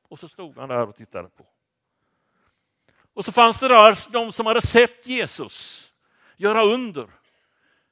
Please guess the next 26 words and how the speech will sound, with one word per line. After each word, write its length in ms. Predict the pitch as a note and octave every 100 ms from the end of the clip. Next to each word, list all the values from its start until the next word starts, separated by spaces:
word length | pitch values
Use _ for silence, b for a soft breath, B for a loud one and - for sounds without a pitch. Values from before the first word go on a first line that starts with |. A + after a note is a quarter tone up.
| _ F#3+
Hur 60 |
han 80 | G#3+
hade 140 | A3
botat 520 | G3 B3 B3 F#3 G3 F3
människor. 680 | G#3 A3+ F3 C#3 G#3+ F#3 _ _ b b
Hur 120 | - A3+
han 160 | A3+
hade 160 | A3 G#3+
upprättat 760 | C4+ - - G3 G#3+ - A#3+
människor. 640 | C4 C4+ C4 G#3+ G3 D3 F#2+ _ _ _ _ _ _ _ _ _ _ _ _
Hur 100 | G#3
han 140 | A#3 A#3+
hade 120 | B3+
förvandlat 800 | C#4 C4 A3+ A#3 D4 D4 B3+ A#3
människors 600 | A#3+ C4 A#3 G3+ A#3 -
liv. 400 | A#3 B3 B3 A#3
Och 80 | G#3
så 140 | A#3
sa 280 | - B3 A3+
man 160 | A#3 A#3
om 160 | A3
honom, 400 | G#3 G#3 G#3+ F#3 b b b b _ _
andra 800 | E3 A3+ A3 D3+ A#2 A2 G#3+ C4
har 260 | B3+ C4 B3+
han 160 | B3
hjälpt. 840 | G#3 D3 F2 - _ _ _ -